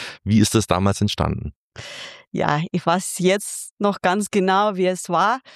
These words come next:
Speaker 2: Vor vielen Jahren, ähm, in Deutschland in einem Aktivhotel, hab damals dort ein Praktikum gemacht, äh, an der Rezeption,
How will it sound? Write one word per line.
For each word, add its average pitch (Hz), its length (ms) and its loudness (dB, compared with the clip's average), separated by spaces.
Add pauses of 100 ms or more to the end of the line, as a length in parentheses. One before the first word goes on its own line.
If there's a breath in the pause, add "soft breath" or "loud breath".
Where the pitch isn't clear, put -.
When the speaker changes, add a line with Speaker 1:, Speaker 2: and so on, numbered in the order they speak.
(140 loud breath)
Speaker 2:
Vor 196 540 2
vielen 262 360 4
Jahren, 220 720 2 (120)
ähm, 202 640 2 (140)
in 202 280 4
Deutschland 262 580 0
in 202 200 2
einem 196 260 4 (180)
Aktivhotel, 294 840 0 (420 loud breath)
hab 208 200 -2
damals 202 440 2
dort 208 280 0
ein 190 300 4
Praktikum 196 540 2
gemacht, 180 520 2
äh, 196 40 4
an 185 200 4
der 180 140 2
Rezeption, 196 640 0